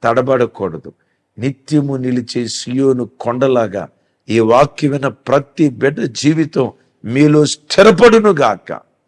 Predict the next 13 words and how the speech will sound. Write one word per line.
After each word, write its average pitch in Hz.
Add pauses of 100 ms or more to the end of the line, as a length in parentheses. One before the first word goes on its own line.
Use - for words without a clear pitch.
(360)
సమస్త 117
ఘనతలు 143
మీకు 139
ఆరోపిస్తూ 110 (460)
యేసు 113
నామంలో 113
పొంది 110
ఉన్నాం 107
తండ్రి. 110 (720)
తండ్రి 104
అయిన 107
దేవుని 120
ప్రేమ, 143